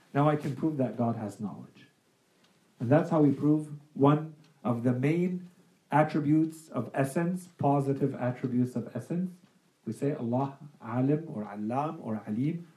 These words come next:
Allah has knowledge. Allah is knowledgeable. Allah is omniscient. Okay?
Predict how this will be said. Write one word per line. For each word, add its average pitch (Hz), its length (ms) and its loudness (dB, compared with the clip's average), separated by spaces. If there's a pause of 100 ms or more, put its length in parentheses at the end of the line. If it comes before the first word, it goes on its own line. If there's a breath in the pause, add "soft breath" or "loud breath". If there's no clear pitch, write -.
Allah 131 300 0
has 107 180 -4
knowledge. 101 420 -2 (320 soft breath)
Allah 143 280 4
is 131 100 0
knowledgeable. 123 640 -2 (400)
Allah 143 280 4
is 127 140 2
omniscient. 123 560 -2 (1040)
Okay? 190 340 0